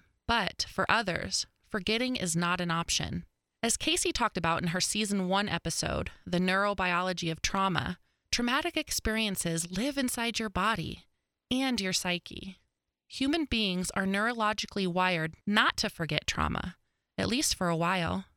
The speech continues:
because these responses are necessary for survival. So the idea that it's necessary to forget what happened to you is really saying that all of the pain, nightmares, triggers, and other trauma responses you may be experiencing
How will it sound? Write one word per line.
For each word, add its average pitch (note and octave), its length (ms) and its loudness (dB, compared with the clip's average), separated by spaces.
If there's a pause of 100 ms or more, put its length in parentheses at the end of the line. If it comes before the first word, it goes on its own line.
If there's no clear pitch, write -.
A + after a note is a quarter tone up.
because G#3 260 0
these G#3+ 220 0
responses G#3 640 0
are F3+ 80 0
necessary G3 720 0
for F#3 160 -4
survival. D#3+ 640 0 (300)
So C4+ 400 0
the C#4+ 140 2
idea D4+ 340 0
that F4 100 0
it's C4 220 -2
necessary G#3+ 560 2
to F#3 80 0
forget G3 340 0
what G#3+ 120 0
happened A3 360 0
to - 160 0
you E3+ 240 0
is A#3 180 -2
really C4+ 280 0
saying A3 460 0
that F#3+ 140 0
all G#3 200 0
of G#3 100 -6
the F#3+ 80 -2
pain, G#3+ 800 -2 (420)
nightmares, G3+ 800 0 (100)
triggers, F3+ 600 0
and G3+ 160 0
other A3 220 0
trauma G#3+ 400 0
responses F3+ 640 -2
you F3+ 80 2
may G3+ 240 0
be G#3 160 -2
experiencing F#3 920 -2